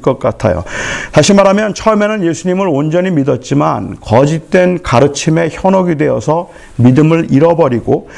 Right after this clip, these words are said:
그리고 그리스도를 온전히 의지하기보다는 육신을 따라서 사람을 판단하기 시작하고 외모에 따라서 사람을 판단해서 한 사람이 진짜 믿음이 있는가 없는가 하는 것을 그런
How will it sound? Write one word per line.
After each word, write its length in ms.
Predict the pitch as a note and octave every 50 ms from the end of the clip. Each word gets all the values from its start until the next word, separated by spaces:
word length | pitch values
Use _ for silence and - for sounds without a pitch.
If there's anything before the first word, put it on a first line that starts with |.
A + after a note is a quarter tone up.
| - - - - -
그리고 420 | - C#3 C#3+ C#3+ D3 F3 F3+ F3 -
그리스도를 460 | - D#3 E3 E3 - F3+ E3+ F3+ F3+
온전히 500 | C#3+ C3+ C#3+ D3+ E3 D#3+ E3 F3 F3 F#3
의지하기보다는 1040 | F#3 D3+ C#3+ D3 C#3 D#3 E3 C#3+ D3+ D3 D3+ D3 C3+ C#3 - C#3+ D3+ E3 E3+ C#3 G#2
육신을 560 | A2+ C3 B2+ - - - G3+ G3 F#3+ F#3 F#3
따라서 360 | F#3 F3 D#3+ E3 D3 E3+ E3+
사람을 440 | - - D3 C#3+ C#3+ D3 D#3 D#3 D#3 -
판단하기 500 | - - F#3 F3+ E3 E3+ D#3+ D3+ D3 C3+
시작하고 680 | B2+ - - - A#2+ - - - G2+ G2 C#3+ F#3 - - - - - - - -
외모에 520 | - C3 C3+ D#3 E3+ F#3 F#3+ F#3+ F#3+ F#3+ F3+
따라서 340 | - F3+ E3+ F3 D#3+ F3 F3
사람을 400 | - E3 E3 D#3+ E3 E3 D#3+ D#3+
판단해서 720 | - - E3+ D#3 D3 C#3+ B2+ B2 A2+ A2 - F#3+ G3+ - - - - - -
한 160 | - F3+ F#3
사람이 280 | E3 F3 F3 E3+ F3 E3
진짜 300 | - - D3 C#3+ F3 F3
믿음이 400 | D3+ C3+ D#3+ D3 D#3+ E3+ E3+ D#3+
있는가 360 | D#3 D#3 D#3 D3+ D#3 D#3+ D#3
없는가 420 | C3+ B2+ C3 C#3 C3+ C3+ C3+ C#3
하는 120 | C3 C3+ C3+
것을 280 | C3 A#2+ - F3+ F#3
그런 340 | F3+ - E3 D#3+ E3+ F3+ F3+